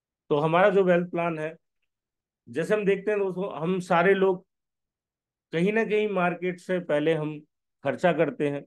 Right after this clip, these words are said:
फिर जो चीज़ अच्छी लगती है हम उसकी चर्चा भी करते हैं, लेकिन दोनों से हमें इनकम नहीं होती है। अगर हम कोई मूवी देख के आते हैं तो हमें अच्छी लगती है, हम बताते हैं अच्छी मूवी, अच्छा डॉक्टर है। कहीं ना कहीं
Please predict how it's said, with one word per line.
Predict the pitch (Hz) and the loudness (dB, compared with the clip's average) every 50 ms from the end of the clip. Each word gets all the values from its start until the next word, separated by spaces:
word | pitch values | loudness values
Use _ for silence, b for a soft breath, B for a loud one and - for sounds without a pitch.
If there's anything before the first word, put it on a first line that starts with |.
| _ _ _ _ _ _ _ _ _ _ _ | _ _ _ _ _ _ _ _ _ _ _
फिर | 170 175 | -2 0
जो | - 170 185 180 | 2 2 2 2
चीज़ | 180 214 208 | 2 2 0
अच्छी | 202 185 - 208 | 0 -2 -2 -2
लगती | 196 202 196 - 202 | -2 -2 -2 0 0
है | 196 | 0
हम | 190 190 | 0 0
उसकी | 180 - - 190 | -4 -4 -8 -8
चर्चा | 180 - 143 120 123 156 139 | -6 -4 -6 -2 2 2 2
भी | 139 135 131 | 2 2 0
करते | 123 135 120 110 - 135 131 | -2 -2 -4 -4 -4 -6 -4
हैं, | 135 131 131 - _ _ - | -4 -6 -10 -12 _ _ -2
लेकिन | 123 139 151 180 185 180 | -2 2 2 4 4 6
दोनों | 175 190 214 220 208 | 6 6 6 6 4
से | - 226 | 4 2
हमें | 214 208 208 214 | 2 2 2 0
इनकम | 208 190 190 180 196 196 | -2 -4 -6 -4 -4 -2
नहीं | 190 180 175 175 165 147 | -2 0 0 0 0 -2
होती | 135 120 - - - 107 | -4 -6 -8 -10 -12 -12
है। | 104 101 98 - - | -10 -10 -12 -8 -8
अगर | 117 123 151 156 | -4 -2 0 0
हम | 160 156 151 | 0 -2 0
कोई | 165 170 160 | 0 0 0
मूवी | 147 147 156 156 170 180 | 0 0 0 0 0 2
देख | 165 175 170 175 - | 2 0 0 0 0
के | 175 | 2
आते | 165 165 165 170 170 | 2 2 2 0 -4
हैं | 165 | -2
तो | 156 160 | -2 -4
हमें | 160 160 156 | -4 -4 -6
अच्छी | 151 156 - 165 | -6 -8 -8 -8
लगती | 156 156 156 - 160 | -8 -8 -6 -6 -6
है, | 160 | -6
हम | 151 139 | -4 -4
बताते | 123 123 139 135 135 131 - 160 | -4 -2 0 -2 -2 -2 -2 -4
हैं | 151 | -4
अच्छी | 143 143 - - 123 | -4 -6 -8 -6 -4
मूवी, | 117 123 131 131 147 139 | -2 -2 -2 -2 -2 -2
अच्छा | 131 139 - 127 | -4 -4 -6 -4
डॉक्टर | 110 117 117 - - - 139 135 | -2 -2 -4 -2 -2 -2 -2 -2
है। | 131 - - _ _ _ _ _ _ _ _ _ _ _ _ 170 | -4 -8 -12 _ _ _ _ _ _ _ _ _ _ _ _ 0
कहीं | 170 185 220 226 | 2 4 4 4
ना | 226 - | 2 2
कहीं | - 208 202 208 214 | 2 2 2 2 0